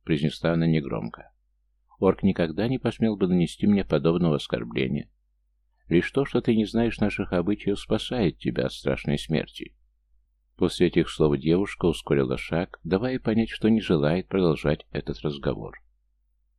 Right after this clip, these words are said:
Ну и чёрт с ней, решил я, и дальше топал молча, думая о своём. Настроение испортилось, и на меня насела ностальгия, приправленная чёрной тоской. Моя жизнь в том мире была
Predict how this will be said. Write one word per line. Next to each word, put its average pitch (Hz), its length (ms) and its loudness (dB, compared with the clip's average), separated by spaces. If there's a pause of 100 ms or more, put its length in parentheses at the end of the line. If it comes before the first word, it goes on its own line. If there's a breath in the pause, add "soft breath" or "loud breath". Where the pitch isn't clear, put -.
(320)
Ну 123 160 6
и 151 100 2
чёрт - 300 -2
с - 160 -8
ней, 78 180 4
решил 71 380 -2
я, 104 240 -2
и 85 120 -2
дальше 107 340 -2
топал 73 360 0
молча, 95 440 0
думая 82 420 4
о - 60 -12
своём. - 580 -8 (560)
Настроение 127 540 2
испортилось, 90 720 -2 (260)
и - 100 0
на 101 120 6
меня 139 200 4
насела 135 400 -2
ностальгия, 123 640 -2
приправленная 104 640 0
чёрной 85 400 0
тоской. - 560 -8 (800)
Моя 85 340 2
жизнь 92 240 -2
в - 100 -8
том 85 200 4
мире 92 240 4
была 82 320 2